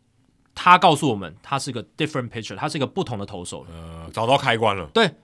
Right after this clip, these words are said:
Speaker 1: 我三振变多，而且我保送变少。
Speaker 2: 变少，全垒打也变少，
Speaker 1: 全垒打也变少。
Speaker 2: 被全垒打也变少。
Speaker 1: 对，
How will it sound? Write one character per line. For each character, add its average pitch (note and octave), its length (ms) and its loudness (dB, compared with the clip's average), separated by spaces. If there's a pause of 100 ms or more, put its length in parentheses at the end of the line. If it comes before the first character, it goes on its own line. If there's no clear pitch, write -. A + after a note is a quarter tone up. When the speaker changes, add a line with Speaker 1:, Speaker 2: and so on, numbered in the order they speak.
(120)
Speaker 1:
我 C3 120 -4
三 F3 220 2
振 E3 160 2
变 D#3+ 180 2
多， C3+ 300 0
而 D3 80 0
且 D#3 80 0
我 C#3 180 2
保 G#2+ 220 -2
送 A#2+ 240 -10
变 A2 240 0
少。 F#2 180 -2
Speaker 2:
变 C2+ 60 -16
少， - 60 -20 (180)
全 G#2 140 -4
垒 G#2+ 40 0
打 G#2 120 2
也 F2 60 -2
变 F2 200 -8
少， - 140 -16
Speaker 1:
全 C3 160 -4
垒 C3 40 0
打 B2+ 100 -2
也 G2 40 -6
变 D3+ 140 10
少。 - 40 -4
Speaker 2:
被 A#2 60 -2
全 G#2 40 0
垒 G#2 40 -2
打 F#2+ 100 -4
也 E2+ 60 -8
变 F2+ 160 -10
少。 D2+ 260 -18
Speaker 1:
对， G#2 180 -6